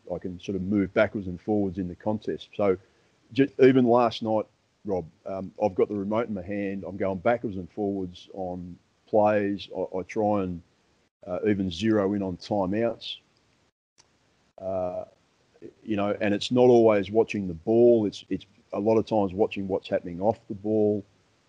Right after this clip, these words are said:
Uh, so, so I guess the point I'm building to is I, I am still a student of the game,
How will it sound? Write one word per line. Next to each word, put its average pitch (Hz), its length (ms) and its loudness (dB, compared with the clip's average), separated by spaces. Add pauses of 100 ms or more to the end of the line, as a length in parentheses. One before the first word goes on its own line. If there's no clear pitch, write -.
(140)
Uh, 95 300 -8
so, 113 300 4
so 104 360 4
I 101 60 0
guess 107 160 0
the - 80 -4
point 113 260 0
I'm 92 100 2
building 113 320 0
to 98 260 -4
is 95 500 -4
I, 104 260 -4
I 123 160 4
am 107 160 0
still 104 540 -2 (560)
a 98 80 0
student 101 500 0
of 95 140 2
the 87 80 -10
game, 90 280 -8